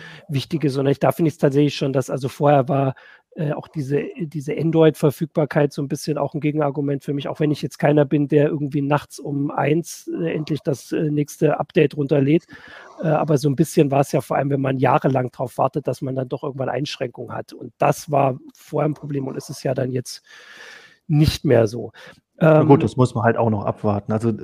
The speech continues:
Speaker 1: Ja,
Speaker 2: dass man,
Speaker 1: das
Speaker 2: ich glaub,
Speaker 1: stimmt.
Speaker 2: man, man wird schon nach wie vor länger warten. Also das war jetzt auch beim Fairphone drei so. Äh, also die Kapazitäten, dass sie das dann ein, eine Woche nach dem Release, äh,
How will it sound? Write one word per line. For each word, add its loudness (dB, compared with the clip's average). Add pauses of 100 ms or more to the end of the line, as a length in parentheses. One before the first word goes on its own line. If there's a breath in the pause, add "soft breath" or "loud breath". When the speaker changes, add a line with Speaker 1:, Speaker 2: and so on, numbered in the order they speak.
(260)
Speaker 1:
Ja, -2
Speaker 2:
dass 4
man, 4
Speaker 1:
das -2
Speaker 2:
ich -4
glaub, 6
Speaker 1:
stimmt. 2
Speaker 2:
man, 2
man 2
wird 6
schon 0
nach 0
wie -4
vor 2
länger 2
warten. -2
Also -6
das -4
war 0
jetzt -6
auch -10
beim 0
Fairphone 0
drei 2
so. 0 (440 loud breath)
Äh, 0
also 2 (160)
die -10
Kapazitäten, 0
dass -2
sie -2
das -4
dann 0
ein, -4 (120)
eine -4
Woche 2
nach -2
dem -2
Release, 0
äh, 0